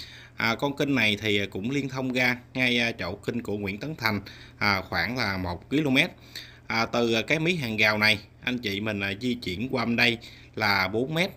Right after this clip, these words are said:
và mình, à, chạy dài vô bên trong là bảy, bảy mươi mét. Là tổng diện tích, à, ở cái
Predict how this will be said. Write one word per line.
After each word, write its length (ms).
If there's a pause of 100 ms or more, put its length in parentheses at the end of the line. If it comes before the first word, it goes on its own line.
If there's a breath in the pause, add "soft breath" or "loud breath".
(180)
và 140
mình, 220
à, 160
chạy 320
dài 340
vô 60
bên 160
trong 260 (440 loud breath)
là 360
bảy, 320 (160)
bảy 240
mươi 160
mét. 200 (440 loud breath)
Là 180
tổng 340
diện 140
tích, 220
à, 220
ở 260
cái 100